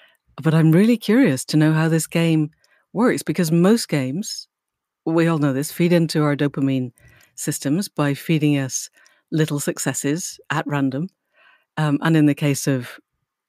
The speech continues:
of the ones that allow you to fight other people, you have the, the competitive edge.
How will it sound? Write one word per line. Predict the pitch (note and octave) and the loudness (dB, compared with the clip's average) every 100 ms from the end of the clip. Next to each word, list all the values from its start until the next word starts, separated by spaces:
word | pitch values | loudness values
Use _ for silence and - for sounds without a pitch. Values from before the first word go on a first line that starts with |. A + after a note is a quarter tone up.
| _ _ | _ _
of | D3+ | -4
the | D3 | 0
ones | C#3+ C#3 C3 | 0 0 -2
that | C#3 | -4
allow | C#3+ C3+ | -2 -2
you | C3 | -2
to | - | -4
fight | C#3+ C3+ | -6 -4
other | B2+ | -4
people, | C#3 B2+ D3 | -4 -4 -2
you | D#3+ C#3 | -2 -2
have | C3+ B2 | -4 -6
the, | C3+ C3 A#2+ - - - _ - | -4 -4 -6 -14 -20 -20 _ -6
the | |
competitive | D#3 D#3+ D3 D#3 - D3 C#3 | -2 -2 -2 -2 -2 -2 -2
edge. | - C#3 E3+ | -4 -6 -8